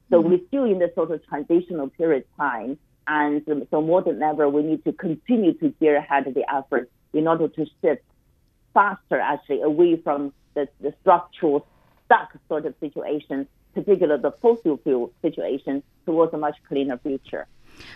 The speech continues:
Speaker 2: Uh, with such challenges you just mentioned, what do you think is the focus of the Chinese government's next step in ecological and environmental protection work?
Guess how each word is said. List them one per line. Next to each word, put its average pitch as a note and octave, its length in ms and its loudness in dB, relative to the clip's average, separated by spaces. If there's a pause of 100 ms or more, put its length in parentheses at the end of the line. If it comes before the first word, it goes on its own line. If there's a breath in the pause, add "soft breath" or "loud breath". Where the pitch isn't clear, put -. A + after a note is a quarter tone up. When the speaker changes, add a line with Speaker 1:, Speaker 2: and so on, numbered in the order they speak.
(120)
Speaker 2:
Uh, - 120 -4
with C4 240 0
such - 480 -4
challenges G#3+ 600 0
you F#3+ 120 -2
just F#3+ 220 -6
mentioned, G3 460 0 (100)
what A3+ 160 2
do A#3 60 -2
you G#3+ 60 2
think G3 300 -2
is F#3 140 -2
the F3 100 -2
focus A3+ 720 -2 (320 loud breath)
of F3+ 140 -4
the F#3 80 0
Chinese G3+ 360 0
government's F3+ 540 0
next G3 300 0
step - 320 -6 (160)
in F3 300 0
ecological F3+ 640 -2
and E3+ 180 -2
environmental E3+ 640 -2
protection E3+ 580 -6
work? - 260 -12